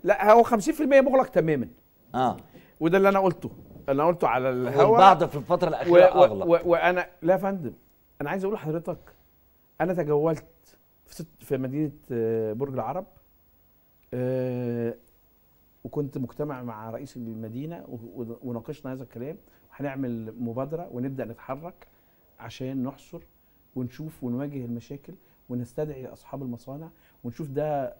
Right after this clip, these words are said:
Speaker 1: متوقف شندربيا، تأمينيا، آه، مشاكل تمويل و-، و-، وكذا. ما ينفعش إن أنا أقفل مصنع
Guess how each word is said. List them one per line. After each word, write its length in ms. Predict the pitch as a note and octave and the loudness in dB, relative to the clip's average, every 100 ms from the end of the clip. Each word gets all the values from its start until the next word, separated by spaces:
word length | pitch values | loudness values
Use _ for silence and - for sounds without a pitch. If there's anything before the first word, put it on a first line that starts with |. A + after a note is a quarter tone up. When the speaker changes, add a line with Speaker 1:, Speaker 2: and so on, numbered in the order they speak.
| - | -12
Speaker 1:
متوقف 520 | A#2+ C3+ D#3+ - - | -10 -6 -6 -8 -18
شندربيا، 640 | - A#2+ A#2+ A#2+ C#3+ D#3+ E3+ _ _ _ - | -14 -10 -8 -8 -8 -10 -14 _ _ _ -12
تأمينيا، 600 | A#2+ B2+ B2+ D3+ E3 E3 _ _ - | -8 -4 -4 -6 -10 -14 _ _ -4
آه، 520 | A#2+ A#2 A#2 A2+ A2 | -2 0 -2 -4 -6
مشاكل 480 | A2 A2+ D#3+ - B2+ | -8 -8 -10 -10 -12
تمويل 500 | - B2 B2+ D#3 D3+ | -8 -6 -6 -6 -8
و-، 500 | B2 B2 A#2 A2+ A2 - _ _ | -6 -4 -6 -8 -10 -14 _ _
و-، 160 | B2 A#2 - | -6 -6 -8
وكذا. 400 | B2+ D3 C#3+ E3 - _ _ _ _ | -8 -6 -6 -10 -16 _ _ _ _
ما 60 | D3 | -8
ينفعش 360 | D3 G3+ - | -4 -4 -4
إن 100 | E3 | -6
أنا 280 | E3 F3 F#3+ | -6 -6 -8
أقفل 240 | C#3+ E3 D3 | -10 -8 -6
مصنع 460 | D#3 D#3+ F3+ D#3+ | -6 -8 -16 -18